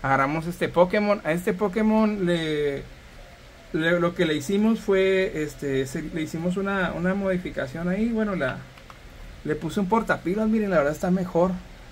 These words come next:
ponerle ese portapilas porque cuando se le acabe, nomás bota la pila y le pones una nueva y ya no andas, ya no tienes que andar soldando y desoldando cada rato.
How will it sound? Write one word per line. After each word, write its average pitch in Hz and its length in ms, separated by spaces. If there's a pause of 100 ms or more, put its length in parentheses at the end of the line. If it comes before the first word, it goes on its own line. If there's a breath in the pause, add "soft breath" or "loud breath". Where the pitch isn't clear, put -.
(200)
ponerle 160 240
ese 165 140
portapilas 180 580
porque 175 280
cuando 131 320
se 131 140
le 120 120
acabe, 220 480
nomás 156 300
bota 180 220
la 165 140
pila 220 220
y - 20
le 156 80
pones 147 300
una 160 180
nueva 208 240
y 151 40
ya 127 120
no 139 80
andas, 151 280 (440 loud breath)
ya 151 80
no 175 80
tienes 180 160
que 208 80
andar 190 180
soldando 185 420
y 196 40
desoldando 151 500
cada 156 280
rato. 190 260